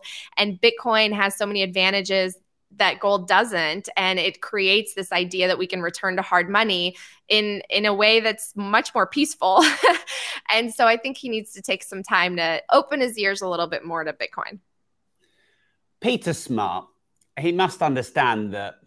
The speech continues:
Speaker 2: you know, with Bitcoin, there isn't the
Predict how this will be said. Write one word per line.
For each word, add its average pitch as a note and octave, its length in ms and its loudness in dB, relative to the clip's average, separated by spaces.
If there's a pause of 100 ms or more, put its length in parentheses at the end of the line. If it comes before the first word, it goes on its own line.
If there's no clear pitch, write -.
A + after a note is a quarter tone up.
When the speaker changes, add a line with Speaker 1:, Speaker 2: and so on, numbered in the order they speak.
(360)
Speaker 2:
you A#2+ 120 -6
know, G#2+ 100 -2
with A2 200 -4
Bitcoin, A#2 560 -4
there A2+ 200 0
isn't A2+ 440 -6
the G#2 560 -8